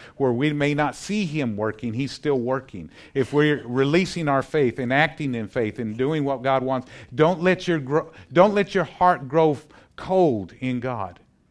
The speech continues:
Another thing that water, that happens with water is that water can evaporate. And our heart can, you know, once when it's been once engaged in what God has for us,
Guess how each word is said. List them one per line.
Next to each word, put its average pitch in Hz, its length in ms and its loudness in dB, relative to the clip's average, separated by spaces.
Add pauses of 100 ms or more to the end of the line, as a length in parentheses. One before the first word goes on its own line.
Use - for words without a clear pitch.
(480)
Another 156 340 4
thing 160 240 -2
that 139 140 -4
water, 131 480 0
that 131 240 -2
happens 131 400 -2
with 123 180 -6
water 135 400 0
is 113 140 -4
that 120 240 -2 (180)
water 147 320 2
can 139 180 -8
evaporate. 120 1000 -8 (1000)
And 131 160 0
our 127 100 2
heart 160 420 2
can, 123 380 -6 (140)
you 135 160 -2
know, 135 100 0
once 147 420 -2
when 151 180 -2
it's 139 180 -4
been 127 520 -4
once 156 380 -6
engaged 143 840 -2
in 123 220 -4
what 120 220 -6
God 131 240 -2
has 139 260 -4
for 117 140 -6
us, - 100 -10